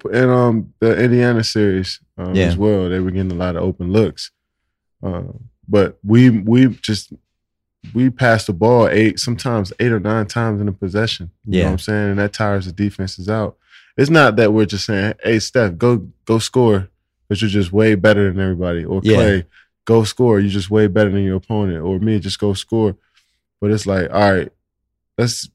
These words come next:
Speaker 1: might have to iso one play. Might have to run a pick and roll with me and Steph one play." And then you're gonna have the movement at the end. When, when that stuff bogged down, we got the movement. And when the movement bogged down, now it makes us dangerous that we got the iso game. So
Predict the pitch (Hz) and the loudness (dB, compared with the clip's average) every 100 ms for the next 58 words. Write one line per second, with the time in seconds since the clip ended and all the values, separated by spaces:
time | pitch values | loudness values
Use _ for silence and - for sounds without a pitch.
0 | _ - 127 135 127 107 87 110 113 113 | _ -2 2 4 2 2 2 4 2 2
1 | 104 107 104 101 92 98 - _ _ _ | 0 0 -2 -4 -4 -4 -8 _ _ _
2 | _ _ _ - 101 107 101 101 98 - | _ _ _ -4 -2 -2 -2 -4 -4 -4
3 | 107 104 101 101 92 95 95 101 - 92 | -4 -2 0 0 -2 -4 -4 -4 -4 -4
4 | 92 87 87 92 90 107 _ _ _ _ | -6 -10 -8 -6 -6 -8 _ _ _ _
5 | - 95 98 98 95 92 95 95 85 101 | -8 -2 0 0 0 -2 -2 -2 -2 0
6 | 120 98 85 90 92 87 110 90 - _ | 2 0 -4 -6 -4 -2 -2 -4 -10 _
7 | _ _ 98 104 101 67 104 104 101 117 | _ _ 0 2 2 0 0 0 2 0
8 | 90 110 107 101 113 123 113 104 _ _ | 2 2 4 2 2 2 2 -2 _ _
9 | _ 104 101 101 98 113 127 104 90 92 | _ 0 2 2 2 2 4 2 0 -2
10 | 98 95 110 123 123 92 98 95 87 107 | -2 2 2 4 2 0 -2 -2 -2 -2
11 | 107 101 101 _ _ _ - 110 117 104 | 0 -2 -6 _ _ _ 0 4 4 4
12 | 98 101 - 92 87 107 117 98 90 90 | 2 0 -2 -6 0 2 2 0 -4 -4
13 | 90 92 90 - 71 110 - 85 85 85 | -4 -4 -4 -4 -2 -2 -4 -6 -8 -8
14 | 82 85 - - 85 | -10 -12 -16 -10 -10